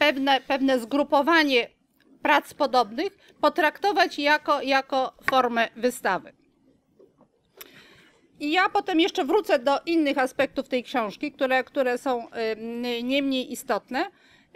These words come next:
Y, natomiast teraz bym chciała, żeby Łukasz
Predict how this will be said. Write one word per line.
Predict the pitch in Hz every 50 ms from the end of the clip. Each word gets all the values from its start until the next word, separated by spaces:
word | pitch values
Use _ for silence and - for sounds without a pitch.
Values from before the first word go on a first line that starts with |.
| - 254 254
Y, | 254
natomiast | 262 262 262 262 - 339 349 330 330 339 330 - - _ - - 285 254
teraz | - 320 311 294 302 247
bym | 277 285 277
chciała, | - - 320 302 285 294 277 285 277 254 - -
żeby | - 262 208 247 262 254 233 220 220 247 247 247 269 262 _ _ _ _ _ _ _ -
Łukasz | 269 269 311 277 - 302 277 269 294 - - - - - - _